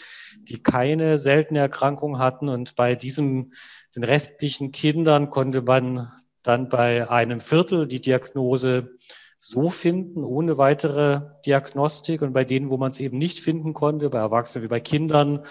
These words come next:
wurde dann eine Exomdiagnostik durchgeführt, das dann wissenschaftlich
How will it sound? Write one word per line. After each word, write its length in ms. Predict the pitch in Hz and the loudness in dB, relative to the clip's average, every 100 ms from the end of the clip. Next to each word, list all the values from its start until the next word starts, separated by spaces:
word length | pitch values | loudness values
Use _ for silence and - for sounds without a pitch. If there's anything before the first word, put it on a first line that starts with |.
| - - - - _ _ | -20 -20 -20 -20 _ _
wurde 220 | 120 127 | -2 -2
dann 220 | 131 127 131 | 2 0 2
eine 300 | 120 127 117 | 0 0 -2
Exomdiagnostik 1080 | 113 - 151 165 143 139 - 123 - 151 | -2 0 0 2 2 2 -2 -4 -4 -8
durchgeführt, 1080 | - 143 151 - 139 - - 139 139 135 - | -4 -4 -4 -4 -8 -6 -4 2 2 0 -2
das 200 | 123 - | -2 0
dann 220 | 135 123 | -2 -2
wissenschaftlich 1040 | 135 - 131 123 120 - 120 120 - - | -4 -8 -4 -2 -4 -6 -6 -4 -4 -8